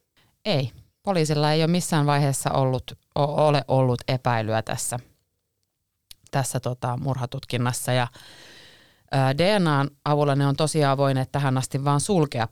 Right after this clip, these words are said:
pois näitä epäilyjä. Ja tota, mielenkiintoista tässä onkin se, että poliisi käy edelleen läpi näitä uhrin muistiinpanoista löytyviä yhteystietoja.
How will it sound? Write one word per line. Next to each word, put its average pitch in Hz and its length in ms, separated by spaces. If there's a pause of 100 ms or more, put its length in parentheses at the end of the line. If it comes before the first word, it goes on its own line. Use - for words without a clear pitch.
pois - 260
näitä - 340 (640)
epäilyjä. 117 640 (1080)
Ja 131 260 (120)
tota, 131 440
mielenkiintoista 139 720 (120)
tässä 139 300
onkin 143 380
se, 135 260
että 123 480 (400)
poliisi 135 640 (100)
käy 135 260
edelleen 127 680
läpi - 380 (360)
näitä 117 260
uhrin 127 380 (300)
muistiinpanoista 117 1040 (120)
löytyviä 120 540
yhteystietoja. - 1000